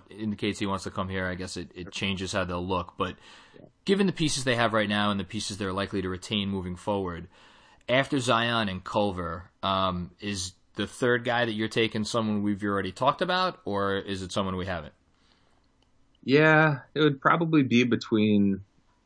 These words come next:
Speaker 2: Garland. I'm assuming Mor-, Morant would be in there also just because of how people view him, um, at least how I think Knicks fans view him,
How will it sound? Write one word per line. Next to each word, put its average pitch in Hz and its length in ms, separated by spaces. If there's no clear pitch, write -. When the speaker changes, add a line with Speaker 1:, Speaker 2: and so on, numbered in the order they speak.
Speaker 2:
Garland. 104 760
I'm 101 180
assuming 110 360
Mor-, 90 280
Morant 98 460
would 104 120
be 101 140
in 98 100
there 98 220
also 95 320
just 92 260
because 90 360
of 87 280
how 92 100
people 90 320
view 92 200
him, 131 280
um, 87 520
at 92 40
least 95 220
how 98 200
I 90 80
think 92 220
Knicks 101 200
fans 120 240
view 131 180
him, 151 220